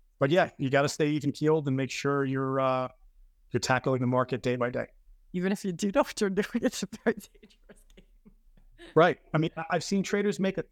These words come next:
Speaker 1: a, a truckload of money, and then the market changes a little bit, and they just can't anymore. They can't adapt. They can't adjust. They're used to a certain lifestyle,
Speaker 2: Yes.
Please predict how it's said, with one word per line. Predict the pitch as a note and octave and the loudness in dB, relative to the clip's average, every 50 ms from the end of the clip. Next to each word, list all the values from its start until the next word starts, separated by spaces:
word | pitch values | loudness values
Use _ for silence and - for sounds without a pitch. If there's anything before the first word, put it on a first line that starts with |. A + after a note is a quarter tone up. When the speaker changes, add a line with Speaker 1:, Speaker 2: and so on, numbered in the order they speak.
| - | -12
Speaker 1:
a, | D#3 | -12
a | D#3 - - - - - - - _ _ | -12 -12 -16 -20 -20 -20 -20 -20 _ _
truckload | - - - - G3 G3 G3 G3 F#3 F#3 F3+ | -20 -6 0 2 2 2 2 0 0 0 0
of | D3 D3 | -2 -2
money, | F3+ F#3 E3 C3+ B2 A#2+ B2 B2 _ _ _ _ _ _ _ _ - | 0 0 0 0 -2 -4 -6 -8 _ _ _ _ _ _ _ _ 0
and | D3 | 2
then | D3 C#3 | 2 2
the | C#3 | 2
market | D3 D#3+ F#3 - F3 - | 2 2 0 0 -4 -4
changes | - F#3+ F3+ F3+ - - | -2 0 0 0 0 -2
a | D#3+ | -2
little | D3+ C#3 C#3+ | -2 -2 -2
bit, | B2 B2 C3 B2+ C3 - | -2 0 0 0 0 -2
and | - C3 C3 | -4 -4 -2
they | C3 | -2
just | B2+ B2+ B2+ - - _ - - | -2 -4 -6 -10 -10 _ -12 -6
can't | - E3 D#3+ - - | -4 -4 -4 -2 -4
anymore. | A2+ G#2+ G#2 - - - G2+ G2 - _ _ _ _ - | -4 -4 -6 -10 -12 -20 -20 -20 -20 _ _ _ _ -6
They | B2 | -6
can't | - - - E3+ F3 F3+ | -4 -4 -2 0 0 0
adapt. | E3 B2+ A2+ C#3+ C#3 C3+ C3 - | 0 0 2 2 2 2 2 0
They | - A#2+ | -4 -6
can't | - - - - D#3+ D#3 D#3 D3+ | -6 -6 -4 0 0 0 0 0
adjust. | A#2+ - C3+ B2+ B2 A#2+ - - | -2 0 0 2 2 0 -2 -6
They're | B2+ A#2+ | -6 -4
used | B2+ D3 C#3+ - | -2 -2 -2 -2
to | - D3 | -4 -6
a | |
certain | - - D#3+ C#3+ - B2+ | -2 0 0 0 0 -2
lifestyle, | B2 B2 C3 - - - B2 A2+ A2+ A2+ A2 A2 - - - - - - - - - D#3+ | -2 -2 -2 -4 -6 -14 -14 -16 -18 -18 -18 -18 -20 -20 -20 -20 -20 -20 -20 -20 -20 -20
Speaker 2:
Yes. | E3 | -20